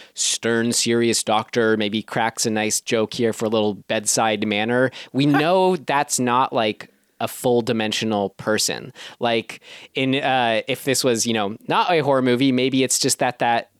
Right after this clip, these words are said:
Speaker 1: doctor likes to go, you know, t-, to the discotheque or whatever and, like, let loose and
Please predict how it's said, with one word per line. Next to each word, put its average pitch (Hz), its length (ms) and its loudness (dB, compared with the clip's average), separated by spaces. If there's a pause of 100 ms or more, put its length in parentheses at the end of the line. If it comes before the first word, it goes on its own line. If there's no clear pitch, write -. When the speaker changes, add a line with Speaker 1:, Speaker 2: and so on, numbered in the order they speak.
(120)
Speaker 1:
doctor 120 440 2
likes 113 300 0
to - 80 -2
go, 110 520 2 (260)
you 117 140 -4
know, 107 360 2
t-, - 320 -18
to 120 120 -2
the 107 200 -6
discotheque 110 760 0
or 104 120 2
whatever 92 440 0
and, 92 160 -6
like, 98 260 -2
let 113 200 0
loose 110 340 0
and 101 220 -2